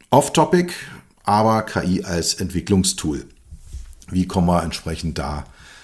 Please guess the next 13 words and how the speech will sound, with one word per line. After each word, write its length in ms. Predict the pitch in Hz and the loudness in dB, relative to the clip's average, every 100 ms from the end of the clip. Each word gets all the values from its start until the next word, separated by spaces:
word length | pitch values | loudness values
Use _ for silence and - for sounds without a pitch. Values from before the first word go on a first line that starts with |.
| - - - _ | -20 -20 -20 _
äh, 480 | 85 85 82 80 78 73 - _ _ - | -4 0 0 0 -2 -6 -12 _ _ -4
oder 140 | 85 | 0
was, 200 | 85 - | 0 0
welche 200 | 90 90 | 2 2
Rolle 240 | 85 82 78 | 2 2 0
wird 160 | 80 | -4
es 100 | 82 | -4
da 120 | - | -6
spielen? 360 | 67 - - - _ - - _ _ _ _ _ _ _ _ _ _ _ _ _ _ _ _ | -8 -10 -16 -20 _ -20 -20 _ _ _ _ _ _ _ _ _ _ _ _ _ _ _ _
Bisher 340 | 107 127 147 - - | 0 4 4 4 0
galt 160 | 110 107 | 0 0
das 100 | 101 | 0
Grundprinzip 600 | 151 180 - - 277 | -2 0 0 0 -4